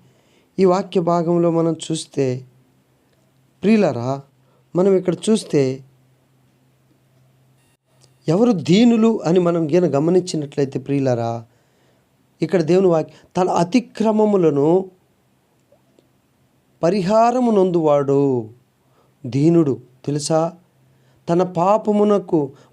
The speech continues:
ప్రాయశ్చిత్తము నొందువాడు ధన్యుడు. యెహోవా చేత నిర్దోషి అని ఎంచబడినవాడు,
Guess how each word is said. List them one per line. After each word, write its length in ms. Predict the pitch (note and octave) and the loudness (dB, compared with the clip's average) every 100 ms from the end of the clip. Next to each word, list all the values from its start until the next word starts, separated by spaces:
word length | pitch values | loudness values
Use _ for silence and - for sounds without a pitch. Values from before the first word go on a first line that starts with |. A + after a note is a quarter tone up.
| _ | _
ప్రాయశ్చిత్తము 840 | F3 F#3+ A3+ F3 - A3+ - A3 G3+ | 0 2 0 -2 -2 -2 0 0 2
నొందువాడు 760 | F3+ F#3 G3+ F#3 E3 D3+ D3+ | 2 2 2 2 2 0 -4
ధన్యుడు. 560 | B2 C3 C#3+ E3+ D3+ B2 - _ - _ | -4 -4 0 2 0 -6 -16 _ -20 _
యెహోవా 460 | D#3+ E3 G3+ G#3+ G#3+ G#3+ | 0 2 2 2 2 2
చేత 380 | G#3 F3 F#3+ D#3 - _ _ D#3 | -2 2 0 -2 -10 _ _ 0
నిర్దోషి 640 | D#3+ E3 D3 A3+ A#3 - | 0 0 2 2 2 0
అని 180 | G3 F3+ | 2 2
ఎంచబడినవాడు, 1200 | C#3 D3+ F#3 G#3+ F3+ F3 D#3+ D3+ C#3+ C3 D3+ F3+ | 2 0 -2 -4 -2 -2 0 0 2 2 0 -2